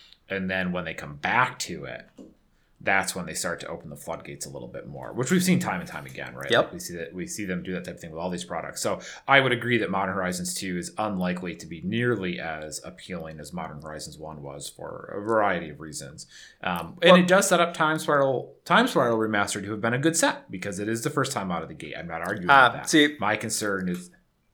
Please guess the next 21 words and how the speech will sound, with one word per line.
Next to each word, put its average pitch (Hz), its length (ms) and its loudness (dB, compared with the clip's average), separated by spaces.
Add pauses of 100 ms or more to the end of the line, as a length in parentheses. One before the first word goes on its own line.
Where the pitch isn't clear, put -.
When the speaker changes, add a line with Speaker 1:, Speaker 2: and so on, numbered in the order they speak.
(920)
Speaker 1:
my, - 180 -2
my 165 180 8
concern 190 380 6
is 156 100 4
strictly 139 540 2
based 107 480 -2
that 90 360 -2
I 90 120 -4
don't 107 320 0
know 104 160 0
if 95 80 -2
the - 80 -10
market 90 400 -4
for 87 80 -12
those 85 220 -8
cards 80 400 -8
is 76 80 -16
wide 98 300 0
enough 87 380 -4
to 90 120 -10
support 87 600 -6